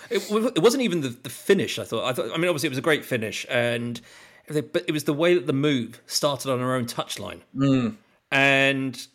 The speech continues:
Speaker 1: I was just watching it back, and I kind of completely forgotten that it was a, you know, full length of the pitch one. So it was, it was a bloody brilliant goal. And I think, uh, sometimes we forget about it because, you know, we were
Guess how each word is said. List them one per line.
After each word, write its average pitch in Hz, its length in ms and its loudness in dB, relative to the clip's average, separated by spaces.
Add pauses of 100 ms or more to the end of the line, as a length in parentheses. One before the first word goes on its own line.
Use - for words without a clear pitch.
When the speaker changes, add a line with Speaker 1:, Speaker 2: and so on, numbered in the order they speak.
Speaker 1:
I - 40 -14
was 131 100 -12
just 165 140 -4
watching 151 260 -2
it 120 120 -6
back, 170 260 -4
and 120 80 -2
I 127 80 0
kind 170 200 -4
of 123 140 -4
completely 135 300 -8
forgotten 123 420 -6
that 113 120 -6
it 120 400 -6
was 127 180 -6
a, 123 220 0
you 156 100 0
know, 151 120 -2 (120)
full 135 320 -4
length 120 300 -6
of 104 60 -18
the 101 80 -16
pitch - 320 -8
one. 101 180 -12 (340)
So 131 240 4
it 147 340 -4
was, 160 320 0
it 143 80 0
was 123 220 -6
a 123 100 -8 (360)
bloody 143 380 -10 (120)
brilliant 135 340 0
goal. 120 360 -6 (420)
And 127 320 0
I 123 80 -4
think, 139 440 -4
uh, 131 200 0
sometimes 127 300 -4
we 110 40 -10
forget 131 180 0
about 117 200 -2
it 110 100 -8
because, 113 800 -2
you 127 100 -8
know, 95 60 -8
we 101 140 -10
were 98 160 -8